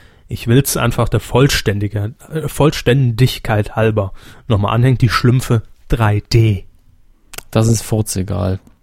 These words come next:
Speaker 1: Das finde ich nicht.
Speaker 2: Animierte Schlümpfe in einem modernen New York sind in drei wie in zwei D nicht nur verwerflich, sondern pervers. Da dürft ihr mich gerne zitieren.
Speaker 1: Platz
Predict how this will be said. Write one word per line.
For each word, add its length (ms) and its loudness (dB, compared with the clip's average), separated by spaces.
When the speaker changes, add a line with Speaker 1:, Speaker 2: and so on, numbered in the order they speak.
Speaker 1:
Das 240 -2
finde 220 4
ich 160 -4
nicht. 360 -2
Speaker 2:
Animierte 600 6
Schlümpfe 560 4
in 140 6
einem 180 6
modernen 420 6
New 100 8
York 340 6
sind 400 2
in 140 2
drei 340 4
wie 160 6
in 160 2
zwei 400 4
D 300 4
nicht 220 2
nur 100 2
verwerflich, 640 2
sondern 280 4
pervers. 680 0
Da 80 -4
dürft 260 0
ihr 60 4
mich 160 2
gerne 260 0
zitieren. 420 -8
Speaker 1:
Platz 480 -2